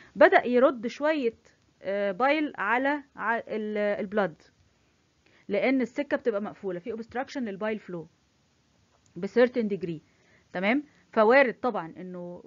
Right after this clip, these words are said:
مجموعة من البيليروبين اللي هي، آه، حصل لها كونجوجيشن هترد تاني معايا على الدم. يبقى الشخص ده،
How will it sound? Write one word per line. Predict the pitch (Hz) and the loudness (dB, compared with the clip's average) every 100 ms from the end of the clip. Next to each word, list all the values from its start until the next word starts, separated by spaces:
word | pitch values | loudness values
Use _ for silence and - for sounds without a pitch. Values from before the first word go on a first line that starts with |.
| 104 - - _ _ _ _ _ _ | -20 -20 -20 _ _ _ _ _ _
مجموعة | 196 185 233 262 196 175 | -10 -4 0 2 2 0
من | 196 233 202 | -2 -4 -6
البيليروبين | 185 180 214 220 233 175 175 | -10 -10 -6 -4 -4 -6 -12
اللي | 170 196 | -12 -8
هي، | 196 226 208 165 165 _ _ _ _ _ - | -2 -2 -2 -8 -14 _ _ _ _ _ -6
آه، | 190 190 185 185 185 185 _ _ | -4 -4 -6 -6 -10 -12 _ _
حصل | - 226 214 | -12 -10 -6
لها | 202 240 | -4 -4
كونجوجيشن | 214 214 208 208 269 349 392 - _ _ | -4 -6 -6 -6 -4 -4 -6 -8 _ _
هترد | - 220 214 254 214 | -12 -8 -4 -4 -4
تاني | 226 240 233 | -2 -2 -2
معايا | 185 190 208 | -4 -6 -6
على | 190 | -8
الدم. | 170 147 - _ _ _ _ _ | -10 -14 -14 _ _ _ _ _
يبقى | 180 190 | -10 -8
الشخص | 202 320 349 - | -6 -6 -6 -4
ده، | 226 | 0